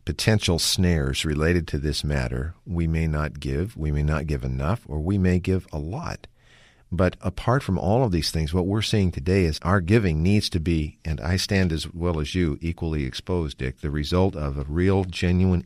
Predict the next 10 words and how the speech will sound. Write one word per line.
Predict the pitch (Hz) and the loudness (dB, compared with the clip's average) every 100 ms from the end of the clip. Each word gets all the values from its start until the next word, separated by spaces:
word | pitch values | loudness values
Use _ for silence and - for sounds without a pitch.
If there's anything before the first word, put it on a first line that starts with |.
| - | 2
intimate | 113 135 80 69 - | 2 4 0 -2 -2
interaction | 82 85 85 80 92 92 71 60 - - - - - | -2 2 2 2 0 0 -4 -6 -10 -20 -20 -20 -8
with | 85 82 | -6 -2
the | 92 | -2
Lord | 90 90 71 | 0 0 -2
over | 69 71 67 | -4 -6 -4
this | 76 - | -4 -4
very | 80 82 80 71 - | -2 0 0 -2 0
intimate | 95 90 78 - | 0 0 -2 -2
matter. | 80 78 - | -6 -6 -10